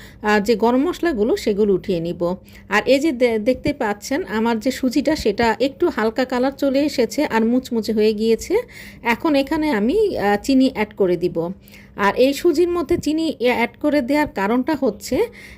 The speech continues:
এটা এখন আমি সুজির সাথে হালকা আঁচে ভাজতে থাকব। এটা যখন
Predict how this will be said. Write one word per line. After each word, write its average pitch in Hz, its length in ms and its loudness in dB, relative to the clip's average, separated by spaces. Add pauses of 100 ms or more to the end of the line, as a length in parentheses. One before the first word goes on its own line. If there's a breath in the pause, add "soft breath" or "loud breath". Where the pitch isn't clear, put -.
(100)
এটা 277 400 4
এখন 294 300 -2
আমি 320 180 -2
সুজির 262 300 -4
সাথে 277 400 -2
হালকা 247 420 0
আঁচে 233 380 -2
ভাজতে 208 440 -4
থাকব। 233 480 0 (460 loud breath)
এটা 320 260 4
যখন 339 440 -2